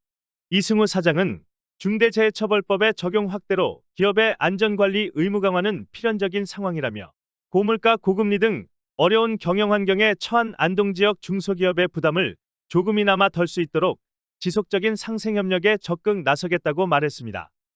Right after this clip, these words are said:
권기창 안동시장은 관내 기업 대다수가 오십 인 미만 소규모 사업체로 안전진단의 필요성에 대한 인식과 안전 전문 인력이나 예산을 마련할 여건이 부족하다며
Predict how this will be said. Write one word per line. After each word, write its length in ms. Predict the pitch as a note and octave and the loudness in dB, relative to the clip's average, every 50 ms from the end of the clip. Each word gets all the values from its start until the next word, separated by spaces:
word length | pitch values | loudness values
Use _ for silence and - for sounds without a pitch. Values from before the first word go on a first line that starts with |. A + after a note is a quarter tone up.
| _ _ _ _ _ _ | _ _ _ _ _ _
권기창 520 | - F3 G3 G#3 G#3 A3+ - - A3 A3 F#3 | 0 0 0 2 0 -4 -4 -4 -2 0 0
안동시장은 800 | D3+ E3+ F3+ G3 F#3+ E3+ - D#3 D#3 C#3 C#3+ F#3 E3 A2 D#2 - _ _ _ _ _ _ _ | 0 0 2 0 0 -2 -2 -2 -2 -2 0 -2 -4 -6 -10 -16 _ _ _ _ _ _ _
관내 320 | - F3+ G3 G#3 A3 A3 | 0 0 2 2 0 -2
기업 300 | - - G3 G#3 G#3 - - | 0 0 0 0 0 -2 -4
대다수가 600 | F#3 F#3 F3 F#3 E3 - D#3 D#3 E3+ C3+ F#2 - _ _ _ _ - | -2 0 0 -2 -2 -2 0 0 0 0 0 -4 _ _ _ _ -4
오십 320 | D3 F3 G#3 - A3 F#3+ A3+ | -2 -2 -2 -2 -2 -4 -4
인 180 | A3+ G#3+ F3+ | -4 -4 -4
미만 280 | C3+ D#3+ F3 G#3 G#3+ G#3 | -4 -2 0 0 0 -2
소규모 440 | F#3 - G#3 G#3+ G3 G3+ F#3 E3+ C#3+ | -4 -6 -6 -6 -4 -4 -4 -4 -4
사업체로 600 | - - C#3+ B2+ - - - C3+ F3+ F3 - - _ _ _ _ _ _ | -4 -4 -4 -4 -4 -6 -6 -4 -4 -4 -4 -8 _ _ _ _ _ _
안전진단의 680 | - D#3 F#3 G#3 A3 A3+ A3 G#3 A3 G#3 G#3+ G#3 A3 A3+ | -2 -2 0 2 2 0 2 0 2 2 4 4 2 2
필요성에 520 | - - - A#3 A3 - - G#3+ G3+ G3+ F#3 | 0 -2 -2 -2 0 0 0 -2 0 0 2
대한 260 | F#3+ G#3 A3+ G#3 D3 | 2 2 2 0 -2
인식과 540 | A#2+ D3 F#3 G3 - - - A3+ A3 G#3+ D#3 | -4 -4 -4 -4 -6 -4 0 2 2 2 2
안전 300 | D3+ E3 E3+ G3+ G3+ F#3+ | 0 0 0 0 -2 -2
전문 280 | - E3+ F3 F3 E3+ E3+ | -2 -4 -4 -2 -2 -2
인력이나 520 | E3+ D#3+ D3 C#3+ C3+ C#3 C3 A2 E2+ - _ _ _ _ _ _ _ _ _ _ | -2 -2 -2 -4 -2 -2 -2 -2 -4 -6 _ _ _ _ _ _ _ _ _ _
예산을 400 | C#3+ F3 G3 - G#3 A3 A3 A3 | 0 0 2 2 0 -2 0 0
마련할 460 | G3+ F3+ D#3+ E3 F3+ F3+ F#3 F#3+ E3 | 2 2 2 2 2 2 2 2 0
여건이 340 | D3 D3+ - - E3+ F3+ G#3 | 0 -2 0 -2 -2 -2 -2
부족하다며 720 | G3+ - - D#3+ F#3 G3 - F3 D#3+ D#3 B2+ A2+ F2+ D2 | -2 -4 -4 -4 -4 -4 -4 -4 -4 -4 -4 -6 -8 -12